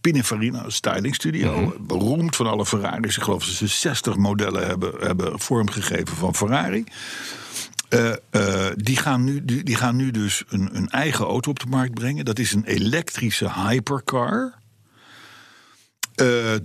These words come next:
Speaker 1: drieëntwintighonderd newtonmeter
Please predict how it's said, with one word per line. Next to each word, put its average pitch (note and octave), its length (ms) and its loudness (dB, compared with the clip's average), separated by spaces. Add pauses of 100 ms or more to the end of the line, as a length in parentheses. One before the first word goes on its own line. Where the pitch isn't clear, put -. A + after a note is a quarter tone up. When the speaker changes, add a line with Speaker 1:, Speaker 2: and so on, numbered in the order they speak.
Speaker 1:
drieëntwintighonderd C#3+ 1500 2
newtonmeter A#2+ 960 0